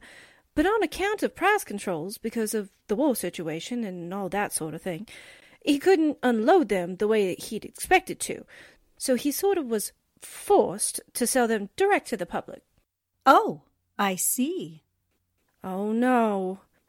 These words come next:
Speaker 1: What do you see, Annie?
Speaker 2: Sprightly, I believe you're the most gullible girl who ever lived.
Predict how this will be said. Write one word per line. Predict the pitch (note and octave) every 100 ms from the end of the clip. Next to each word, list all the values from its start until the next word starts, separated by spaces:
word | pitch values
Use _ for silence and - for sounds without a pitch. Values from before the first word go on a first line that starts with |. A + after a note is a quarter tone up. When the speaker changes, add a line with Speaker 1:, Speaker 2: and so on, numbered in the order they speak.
| _ _ _ -
Speaker 1:
What | G#3 A#3+ B3+ -
do | - E3+
you | F#3 F#3
see, | - G3+ F3+
Annie? | - G3+ F#3+ F3+ G3+ - _ _ _ _ _ _ _ _ _
Speaker 2:
Sprightly, | - C4+ C4 B3+ C#4+ D4 _ _ _ _
I | - A4 G4
believe | G3+ G3+ G3+
you're | D4 C4+
the | G#3+
most | F#3 - -
gullible | E4+ F4 - G#3
girl | B3 C4+
who | C#4 D4
ever | C#4+ D#4+
lived. | C4 F#3 F3 -